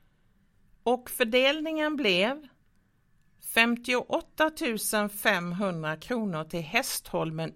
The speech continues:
Ytteröns samhällsförening för belysning, utegym och badflotte.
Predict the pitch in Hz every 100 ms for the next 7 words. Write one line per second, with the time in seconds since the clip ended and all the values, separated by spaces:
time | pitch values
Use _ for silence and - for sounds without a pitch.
0 | - 254 - _ - 156 151 175 311 -
1 | - - 269 269 247 180 147 151 151 -
2 | - 165 160 151 147 165 349 - - -
3 | - - 240 233 214 214 240 233 226 311
4 | - - 302 311 311 - - 302 311 -
5 | - 165 151 156 151 151 147 - 151 151
6 | 143 151 170 214 202 - 180 226 - -
7 | - -